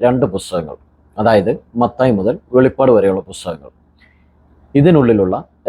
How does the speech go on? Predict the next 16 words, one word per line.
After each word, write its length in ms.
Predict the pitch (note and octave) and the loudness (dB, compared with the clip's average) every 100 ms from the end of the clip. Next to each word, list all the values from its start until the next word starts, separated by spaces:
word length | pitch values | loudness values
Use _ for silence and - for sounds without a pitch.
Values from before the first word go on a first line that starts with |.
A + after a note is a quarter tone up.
| B2+ | -2
രണ്ട് 240 | C3+ B2+ - | 0 -2 -4
പുസ്തകങ്ങളുടെ 580 | G2+ - G2 F#2 E2+ C#3 - _ - | -10 -6 -4 -4 -6 -8 -10 _ -4
അധ്യായങ്ങളുടെ 680 | A#2+ G#2+ C3+ C3+ C#3+ C3+ B2 A2 | -4 -2 0 2 2 2 2 2
എണ്ണം 200 | A2+ A#2 - | -2 -6 -8
കൂട്ടിയാൽ, 360 | F#2 E2 D#2+ - _ _ _ _ _ _ _ - | -10 -10 -20 -20 _ _ _ _ _ _ _ -2
നിങ്ങൾക്ക് 280 | A#2+ A2+ A#2+ | 0 2 2
മനസ്സിലാകാൻ 420 | A#2 B2+ A#2+ A2 G#2+ | 0 0 0 0 -2
വേണ്ടി 160 | G#2 G#2 | -2 -2
ഒന്നുകൂടി 280 | G#2+ G#2+ G#2+ | -2 -4 -6
പറയാം, 240 | E2 F#2 - _ _ _ _ _ _ B2 | -8 -10 -14 _ _ _ _ _ _ 0
റോമാലേഖനം 640 | C#3 D#3+ E3+ C3 A2+ A2+ A2 | 2 4 4 2 0 -2 -6
നാം 100 | G#2 G2+ | -8 -8
നോക്കുമ്പോൾ 360 | F#2+ G2 F2+ - _ _ - | -10 -12 -12 -12 _ _ -2
പതിനാറ് 400 | A#2+ B2+ C3+ A#2 | 0 2 2 2
അധ്യായങ്ങളാണ് 600 | E2+ G#2 G2+ F#2+ E2+ E2+ A#2 A2 | -2 -4 -6 -6 -8 -10 -12 -4
റോമാലേഖനത്തിലുള്ളത്. 920 | A2+ A2+ G#2+ F2+ F#2+ E2 E2+ D2+ C2 | -4 -2 -2 -2 -6 -14 -18 -18 -20